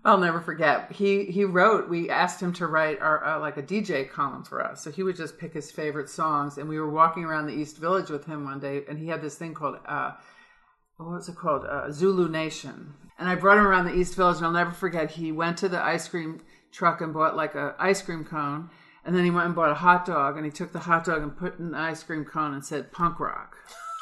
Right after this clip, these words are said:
<laughs> I'll never forget he did that. I laughed so hard. And he, he was just loving the punk rock kids. And we all became friends. And this thing happened. And then Debbie Harry,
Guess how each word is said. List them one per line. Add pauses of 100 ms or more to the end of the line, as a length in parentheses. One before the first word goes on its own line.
<laughs>
I'll
never
forget
he
did
that.
I
laughed
so
hard. (600)
And
he,
he
was
just
loving
the
punk
rock (320)
kids.
And
we
all
became
friends.
And
this (720)
thing
happened.
And
then
Debbie
Harry,